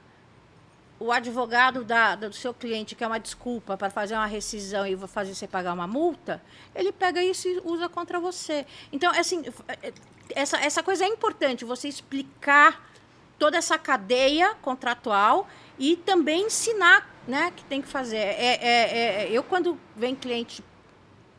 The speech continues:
novo, primeira coisa que eu falo, eu falo, "Eu vou dar um treinamento." "Mas treinamento do quê?" Eu falei, "É, de como contratar, do que pode, o que não pode, o que precisa, o que precisa." Pessoal, eu falo, "Eu não vou cobrar nada,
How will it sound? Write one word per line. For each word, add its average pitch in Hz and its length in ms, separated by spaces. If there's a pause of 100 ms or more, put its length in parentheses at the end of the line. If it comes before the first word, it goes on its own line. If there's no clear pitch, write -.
(160)
novo, 220 540 (460)
primeira 254 260
coisa 285 240
que 277 100
eu 247 60
falo, 269 240
eu 285 60
falo, 247 160
"Eu 247 40
vou 247 120
dar 262 100
um 277 40
treinamento." 277 680
"Mas 226 140
treinamento 330 300
do 370 60
quê?" 196 200
Eu - 20
falei, 220 240
"É, 185 140
de 160 180 (100)
como 240 200
contratar, 226 840 (380)
do 220 80
que - 140
pode, 233 560
o 247 40
que 254 140
não 220 140
pode, 226 580
o 240 40
que 240 120
precisa, 247 640
o - 20
que 233 100
precisa." 240 300 (340)
Pessoal, 302 320
eu 277 220
falo, 247 340
"Eu 285 120
não 302 100
vou 311 100
cobrar 320 280
nada, 285 520